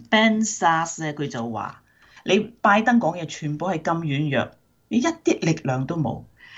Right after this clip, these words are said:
另外咧就係參議院嘅軍事委員會首席，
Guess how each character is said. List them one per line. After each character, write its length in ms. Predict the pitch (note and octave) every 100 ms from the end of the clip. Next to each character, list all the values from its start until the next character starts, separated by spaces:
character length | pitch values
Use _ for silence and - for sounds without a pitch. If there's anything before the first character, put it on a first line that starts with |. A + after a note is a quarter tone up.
| - -
另 180 | A3+
外 140 | A3+ G#3+
咧 120 | B3
就 100 | G3+
係 120 | D#3
參 380 | D#3 - C#4 B3+
議 260 | B3 D#3+ E3
院 220 | C3+ D#3
嘅 320 | D3+ D3 C#3+
軍 240 | - A3+ A#3+
事 240 | - D3+
委 180 | C3+ D3+
員 240 | F#3 G#2+
會 120 | A#2 C#3
首 380 | - B2 D#3 G#3+
席， 280 | - -